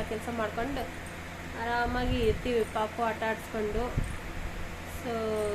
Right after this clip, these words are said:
ಇದುವರೆಗೂ ನಮ್ಮ ವಿಡಿಯೋಗೆಲ್ಲ ಸಪೋರ್ಟ್ ಮಾಡಿರೋರಿಗೆಲ್ಲ ತುಂಬಾ thank you. ಲೈಕ್ ಮಾಡಿರಿ, ಶೇರ್ ಮಾಡಿರಿ, ಸಬ್ಸ್ಕ್ರೈಬ್ ಆಗಿಲ್ಲ ಅಂದರೆ ಚೇತನ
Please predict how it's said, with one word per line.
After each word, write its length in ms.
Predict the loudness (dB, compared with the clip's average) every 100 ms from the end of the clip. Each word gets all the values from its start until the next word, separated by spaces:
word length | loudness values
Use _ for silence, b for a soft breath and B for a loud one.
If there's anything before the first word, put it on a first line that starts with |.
| 0
ಇದುವರೆಗೂ 800 | 0 2 4 4 2 2 4 4
ನಮ್ಮ 340 | 4 2 2
ವಿಡಿಯೋಗೆಲ್ಲ 480 | 4 4 4 6 6 4
ಸಪೋರ್ಟ್ 340 | 2 2 2
ಮಾಡಿರೋರಿಗೆಲ್ಲ 720 | 2 2 2 4 2 2 2 4 2
ತುಂಬಾ 320 | 0 2 2
thank 800 | 4 2 0 2 2 2 0 2
you. 100 | 2 2 0 -6 -4
ಲೈಕ್ 320 | -2 -2 0
ಮಾಡಿರಿ, 400 | 0 0 2 0
ಶೇರ್ 300 | -2 -2 0
ಮಾಡಿರಿ, 580 | 2 2 2 2 0 0
ಸಬ್ಸ್ಕ್ರೈಬ್ 540 | -2 -2 0 2 2
ಆಗಿಲ್ಲ 320 | 2 2 0 0
ಅಂದರೆ 360 | 0 -2 -2 -2 -2 -4 -4 -6 -8 -4
ಚೇತನ 320 | -2 0 0